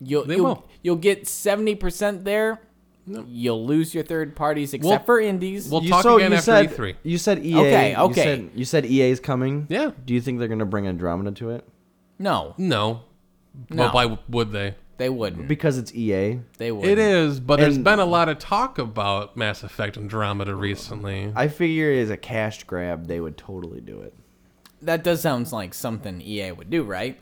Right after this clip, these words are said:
Speaker 3: Yeah.
Speaker 1: Yeah. Great.
Speaker 2: Speaking of Mass Effect Andromeda.
Speaker 1: Yeah, Andy, what are you talking about today?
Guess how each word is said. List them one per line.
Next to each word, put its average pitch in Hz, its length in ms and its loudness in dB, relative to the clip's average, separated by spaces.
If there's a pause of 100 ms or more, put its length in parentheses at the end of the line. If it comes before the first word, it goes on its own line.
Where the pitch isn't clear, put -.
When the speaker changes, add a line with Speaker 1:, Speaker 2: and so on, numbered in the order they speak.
(100)
Speaker 3:
Yeah. 85 240 -8 (760)
Speaker 1:
Yeah. 156 360 -10 (640)
Great. 143 160 0
Speaker 2:
Speaking 170 380 2
of 101 140 -2
Mass 98 280 -8
Effect 107 420 -12
Andromeda. 98 540 -12 (320)
Speaker 1:
Yeah, 156 180 -2
Andy, 110 240 -4
what 165 160 -4
are 175 40 -4
you 185 100 -8
talking 196 280 -2
about 226 240 -2
today? 262 300 -4